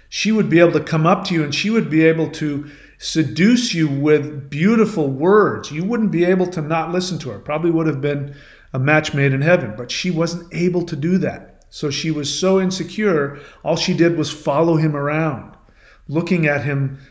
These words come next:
lovingly, yearning for him. And so he's lost and he starts yelling out, Hey! And Echo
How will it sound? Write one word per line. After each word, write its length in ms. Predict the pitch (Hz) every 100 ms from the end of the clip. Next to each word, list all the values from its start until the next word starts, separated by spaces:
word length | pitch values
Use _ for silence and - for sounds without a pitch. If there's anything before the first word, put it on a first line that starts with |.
| _ _
lovingly, 800 | 131 151 160 160 143 107 - - _ _ _ _
yearning 580 | 131 123 165 180 175 160
for 160 | -
him. 280 | 104 98 - _ _ _ _ _ _ _ _ _ _ _ _ _ - - - _ -
And 600 | 151 156 156 151 - - -
so 880 | - - 160 156 156 151 147 - -
he's 380 | - - 214 147
lost 640 | 147 202 214 143 139 - - -
and 540 | 147 151 151 151 - - _ _
he 420 | - 170 175 170
starts 400 | 165 - 165 160
yelling 340 | 160 170 170 180
out, 480 | 214 156 - - -
Hey! 520 | 220 285 269 151 - - - - _ _ _ _ _ _ _
And 200 | - 147 143
Echo 540 | 196 233 156 123 147